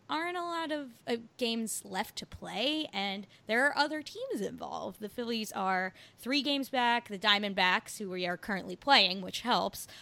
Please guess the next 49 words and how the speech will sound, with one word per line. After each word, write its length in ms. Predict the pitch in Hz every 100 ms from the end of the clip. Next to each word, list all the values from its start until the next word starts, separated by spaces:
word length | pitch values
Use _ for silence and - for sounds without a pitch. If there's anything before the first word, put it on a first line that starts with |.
| -
are 140 | 190 196
two 220 | - 254
and 80 | 220
a 60 |
half 260 | 202 190 185
games 260 | 190 180 -
back, 320 | 180 180 -
and 160 | 185
the 60 | 175
Brewers 500 | 175 180 - - 220
are 100 | - -
two 160 | -
games 300 | - - -
back. 420 | - - - - - - - - -
Um, 400 | 208 185 180 185
so 160 | - -
that's 160 | 330 -
the 100 | 339
wild 280 | 254 214
card 200 | 214 196
situation. 680 | 190 185 214 180 170 175 185 - - -
But 320 | 202 208 -
the 40 |
Mets 220 | 226 262
are 80 | 294
currently 340 | - 277 269 262
up 160 | 247
on 140 | 269 247
the 80 |
Diamondbacks, 680 | 208 190 190 185 185 196 -
and 180 | 196 185
they 320 | 185 190 185
won 340 | - 202 226 240
the 60 |
first 380 | 202 233 262 -
game 180 | 202 185
of 140 | 180
this 160 | 175 185
series 440 | - 185 180 180
on 280 | 185 185 185 -
the 140 | 190 180
back 300 | 185 180 202
of 140 | 180
a 200 | 175 170 - -
fantastic 880 | 214 196 - - 226 202 214 190 - -
start 420 | - - 180 -
from 240 | - 180 175
Jacob 320 | 180 175 175
deGrom. 520 | 185 180 175 175 170